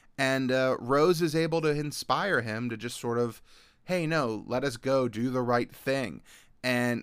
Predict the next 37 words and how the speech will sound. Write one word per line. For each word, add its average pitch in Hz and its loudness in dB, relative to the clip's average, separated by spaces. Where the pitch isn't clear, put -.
he 131 -2
is 127 0
immediately 123 0
on 131 0
board 143 0
because 104 -6
he 127 -8
knows 120 -2
what 113 -4
the 110 -4
right 98 -2
thing 98 -8
is. 62 -14
He's 107 -10
listening 104 -8
to 98 -10
the 101 -6
Force, 104 -6
and 101 -8
he 117 -6
understands 104 -6
what 117 -2
good 120 0
in 110 -2
the 107 -4
galaxy 98 -2
is 101 -6
supposed - -2
to 104 -2
look - -10
like. - -8
Now 165 0
we 175 2
get 156 4
our 123 6
Fathier 190 4
chase. 185 -2